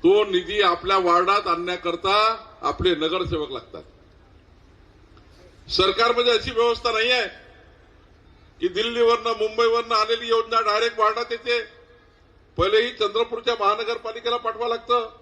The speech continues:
आणि चंद्रपूर महानगरपालिकेमध्ये आलेली योजना आपल्या वॉर्डात आणण्याकरता कोण लागतं?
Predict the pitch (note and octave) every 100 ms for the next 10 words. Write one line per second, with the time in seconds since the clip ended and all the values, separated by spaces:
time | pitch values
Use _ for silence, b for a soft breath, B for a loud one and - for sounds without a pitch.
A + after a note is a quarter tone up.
0 | - - - _ _ _ _ _ _ _
1 | - E3 G#3+ A3+ G3 F#3 A3+ A#3 A3+ A3
2 | G3 F#3 G3 G3 G#3 - F#3 F#3+ F#3+ G3
3 | F#3+ F#3+ F3 F#3 F#3 F3+ E3+ E3 F3+ G3+
4 | F#3+ F#3 F3 D3+ D#3+ F#3+ G3 E3+ E3+ E3+
5 | E3+ F3+ G#3 A#3+ A#3 - - - - -
6 | - D#3+ F#3 F#3 G3+ A3 A#3+